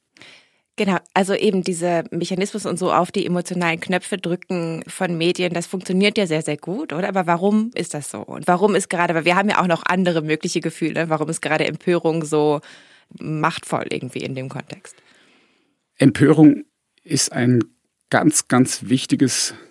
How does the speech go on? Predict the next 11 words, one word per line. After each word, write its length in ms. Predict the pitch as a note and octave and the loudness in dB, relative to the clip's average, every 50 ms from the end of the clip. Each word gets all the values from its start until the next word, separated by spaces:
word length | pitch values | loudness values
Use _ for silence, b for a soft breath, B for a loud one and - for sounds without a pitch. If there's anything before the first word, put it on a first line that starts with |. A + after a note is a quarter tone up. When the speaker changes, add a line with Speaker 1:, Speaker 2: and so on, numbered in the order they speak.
| B B - | B B -6
Speaker 2:
Gefühl. 560 | - A#2+ - - - A#2 A#2 A2+ F#2+ E2+ E2 - - | -6 -6 -4 -4 -2 2 2 2 2 2 -2 -8 -8
Es 120 | - - | -6 -4
ist 60 | - - | -2 0
ein 80 | G#2 | 0
sekundäres 540 | - - B2+ - D#3 C#3 C3+ C3+ C3 D3 - | 0 0 0 2 2 4 4 2 2 0 0
Gefühl, 320 | - D3 - - D3 - D#3 | 0 -2 0 2 2 2 2
das 160 | A2+ G#2 - | 0 -4 -4
sich 160 | C3+ A#2+ - | -6 -6 -4
zusammensetzt 600 | - A2+ - G#2+ G#2 G#2+ G2 - G2+ G2+ - - | -4 -2 0 2 2 2 0 -2 -4 -6 -6 -6
aus 360 | F2+ G2+ G2+ - - - - - _ _ | -6 -6 -2 -2 -2 -2 -2 -8 _ _
basaleren, 840 | A#2 - - D2+ F#2+ A#2+ C3+ D3 C3+ D3 D3 C#3 B2+ C#3+ G#3+ - | -4 -2 0 2 2 2 2 2 2 2 2 2 0 -4 -10 -14